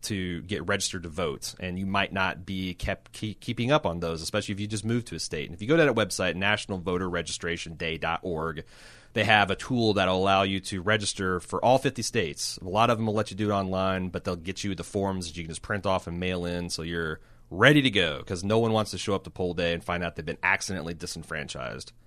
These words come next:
That would suck. Uh, what's going on at baldmove dot com? So much stuff. We've got a bevy of first-run movies. We did Kingsman two, The Golden Circle last week. This week is American Made,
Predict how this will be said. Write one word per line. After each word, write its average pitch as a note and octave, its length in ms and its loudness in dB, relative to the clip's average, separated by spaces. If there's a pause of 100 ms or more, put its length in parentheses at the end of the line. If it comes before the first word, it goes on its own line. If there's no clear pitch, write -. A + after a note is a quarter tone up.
(140)
That F2+ 180 -2
would D#2+ 140 -8
suck. - 380 -6 (840)
Uh, C3 540 12 (380)
what's F3+ 200 6
going G#3 160 10
on F#3+ 100 10
at D#3+ 60 6
baldmove D#3 400 10
dot C3 180 10
com? A#2 340 6
So E3 600 8
much C#3 260 6
stuff. A2 480 4
We've A#2 80 0
got A#2+ 180 6
a G#2 40 4
bevy A#2 420 4
of G2+ 80 2
first-run G2+ 460 0
movies. F2 440 0
We F#2 120 -4
did F#2+ 280 0
Kingsman A#2 460 0
two, A#2+ 260 0
The G#2+ 80 0
Golden G2 280 2
Circle A2 340 0
last G#2 380 4
week. G#2 220 -2
This A2 220 0
week G#2+ 200 -2
is F2+ 100 -4
American F#2 480 0
Made, G#2+ 400 4